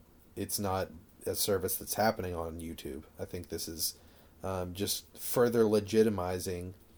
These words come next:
how much, and will further legitimize once they see the results,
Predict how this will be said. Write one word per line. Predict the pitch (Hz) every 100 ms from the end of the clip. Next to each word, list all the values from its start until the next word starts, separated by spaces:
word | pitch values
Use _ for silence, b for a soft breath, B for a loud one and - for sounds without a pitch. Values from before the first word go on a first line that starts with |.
| - B B -
how | - 104 101
much, | 95 95 98 98 - - - -
and | 90 90 87 85 85 -
will | - 110 135
further | 127 107 101
legitimize | 98 98 104 95 92 92 -
once | 92 -
they | 90
see | - 95
the | 90
results, | 90 92 92 85 -